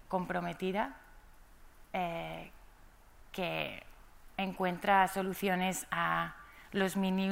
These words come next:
obstáculos que se van apareciendo en el camino. Y son gente, bueno, con mucho talento,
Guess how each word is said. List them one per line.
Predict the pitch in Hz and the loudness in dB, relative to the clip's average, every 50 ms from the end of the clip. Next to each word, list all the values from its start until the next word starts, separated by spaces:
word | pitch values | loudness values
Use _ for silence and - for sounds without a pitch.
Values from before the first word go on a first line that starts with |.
| 196 196 | 2 2
obstáculos | 185 - - - - 196 185 - - 202 180 190 185 180 - | 2 0 0 2 4 4 4 2 0 -2 0 -2 -2 -4 -6
que | - - 180 | -6 -6 -4
se | 160 185 180 | -2 0 2
van | 175 175 175 180 | 4 4 4 4
apareciendo | 180 180 - 196 185 180 180 - - 185 185 185 180 185 | 4 4 4 4 2 2 0 -2 -2 -2 0 0 0 0
en | 185 | 0
el | 180 175 | -2 -2
camino. | - 180 175 180 180 180 180 190 233 - - - - - - - - - - - - - - - - - - - - - - - | 0 0 0 0 0 -2 -2 -4 -6 -8 -12 -16 -20 -20 -20 -20 -20 -20 -20 -20 -20 -20 -20 -20 -20 -20 -20 -20 -20 -20 -14 -8
Y | - 196 190 190 185 180 180 180 180 180 180 180 175 180 - | -6 -4 -2 -2 0 0 -2 -2 -2 -2 -2 -4 -4 -6 -6
son | - - 196 185 | -4 -4 -4 -4
gente, | 185 - 185 175 170 - 196 190 185 185 180 170 160 151 139 123 127 - - - - - - - - - - - - - - - - - - - - - - | -4 -8 -10 -8 -6 -4 -2 0 0 0 0 0 0 0 -2 -4 -6 -10 -14 -20 -20 -20 -20 -20 -20 -20 -20 -20 -20 -20 -20 -20 -20 -20 -20 -20 -14 -4 0
bueno, | 226 240 233 - | 2 2 2 2
con | - 185 | 2 0
mucho | 185 190 - - 202 | -2 -2 -2 0 4
talento, | 214 208 214 214 214 196 - 247 254 269 269 - | 4 6 6 4 2 0 2 4 4 4 4 2